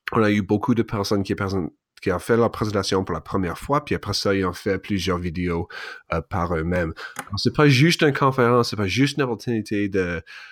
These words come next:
de, de parler et de faire un atelier, mais c'est une opportunité de, de voir la technologie et de voir la façon de,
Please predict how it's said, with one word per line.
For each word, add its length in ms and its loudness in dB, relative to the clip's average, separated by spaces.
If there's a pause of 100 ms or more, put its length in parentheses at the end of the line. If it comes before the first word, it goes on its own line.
(300)
de, 680 0
de 140 -2
parler 600 0
et 60 0
de 240 0
faire 320 2
un 80 0
atelier, 600 -2 (100)
mais 420 6 (360)
c'est 420 2 (140)
une 120 4
opportunité 600 0
de, 500 -2
de 80 -4
voir 460 0
la 120 2
technologie 760 -4
et 40 -2
de 80 -4
voir 240 -4
la 140 -6
façon 680 -4
de, 340 -8